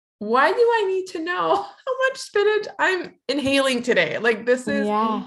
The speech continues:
Speaker 1: insane." But
Speaker 2: Yeah.
Speaker 1: it's super disordered. Super,
Speaker 2: Yeah.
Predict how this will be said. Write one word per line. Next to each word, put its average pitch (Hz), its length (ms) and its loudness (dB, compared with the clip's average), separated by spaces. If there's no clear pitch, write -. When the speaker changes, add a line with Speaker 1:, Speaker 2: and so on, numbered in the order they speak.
Speaker 1:
insane." 208 580 -6
But - 260 0
Speaker 2:
Yeah. 233 640 -2
Speaker 1:
it's - 100 -14
super - 140 -14
disordered. - 240 -10
Super, - 260 -8
Speaker 2:
Yeah. 226 300 -4